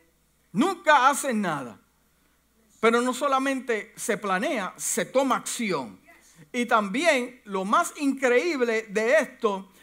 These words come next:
es que se decidió desde antemano. ¿Usted ha tenido planes de darle una sorpresa a alguien?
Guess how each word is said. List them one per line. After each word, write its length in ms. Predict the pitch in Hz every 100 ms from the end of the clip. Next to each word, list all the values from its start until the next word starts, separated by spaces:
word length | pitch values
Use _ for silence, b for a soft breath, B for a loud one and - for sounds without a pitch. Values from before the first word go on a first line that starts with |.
| 240
es 200 | - 294
que 180 | 294 247
se 280 | 233 247 214
decidió 1200 | 208 190 - 233 202 170 208 311 294 254 254 254 _
desde 380 | 190 247 220 247
antemano. 840 | 240 247 254 240 185 175 156 151 - _ _ _ _ _ _ _ _ _ _ _ _ _ _ _ _ _ _ _ _ _ _ _ _ _ _ _ _ _
¿Usted 160 | - 208
ha 40 |
tenido 300 | 208 214 220
planes 320 | 196 208 220 208
de 120 | 190
darle 200 | 196 220
una 180 | 220 208
sorpresa 560 | 214 185 220 226 214
a 40 | 247
alguien? 420 | 247 170 139